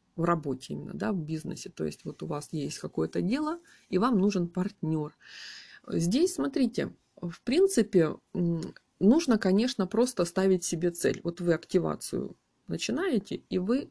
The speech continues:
понимаете, с какой целью вы ее делаете. Потому что, видите, маленьких подцелей достаточно много. И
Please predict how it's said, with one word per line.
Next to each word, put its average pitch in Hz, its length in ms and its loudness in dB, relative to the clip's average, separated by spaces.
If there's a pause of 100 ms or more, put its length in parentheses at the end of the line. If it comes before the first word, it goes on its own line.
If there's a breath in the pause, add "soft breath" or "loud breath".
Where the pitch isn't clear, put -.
понимаете, 202 640 4
с - 60 -6
какой 190 320 4
целью 196 440 2
вы 165 180 4
ее 165 200 2
делаете. 156 480 0
Потому 170 300 -4
что, 202 180 -6
видите, 226 440 -4 (960 loud breath)
маленьких 175 520 0
подцелей 262 440 0
достаточно 202 580 0
много. 180 540 4 (800 loud breath)
И 175 280 4